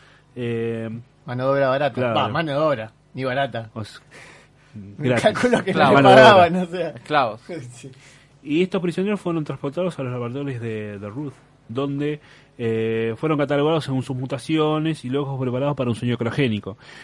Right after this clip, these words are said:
Speaker 1: La idea era que, eh, ingresar toda la información dentro de una computadora que se llamaba Atlas,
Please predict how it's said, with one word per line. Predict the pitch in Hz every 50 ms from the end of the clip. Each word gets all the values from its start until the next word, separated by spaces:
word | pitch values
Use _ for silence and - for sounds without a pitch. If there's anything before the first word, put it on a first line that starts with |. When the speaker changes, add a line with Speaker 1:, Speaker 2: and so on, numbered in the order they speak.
| - _ -
Speaker 1:
La | 127 131
idea | 139 151 180 190 196
era | 208 208 196 175
que, | 143 156 165 175 147 - -
eh, | 123 117 113 113 113 113 110 107 107 104 98 95 - _ _ _ - - - - _ _ _ -
ingresar | 143 127 127 131 127 - 165 156 147
toda | - 175 175 170
la | 160
información | 143 - - 139 143 143 139 - - 160 160 165 170 165 147
dentro | 131 127 123 123
de | 120 120
una | 123
computadora | 120 120 127 120 123 139 151 156 143
que | 120 117
se | - 120
llamaba | - - 117 120 120 120 117 113 113 110 110 123
Atlas, | 147 143 - - 123 131 - -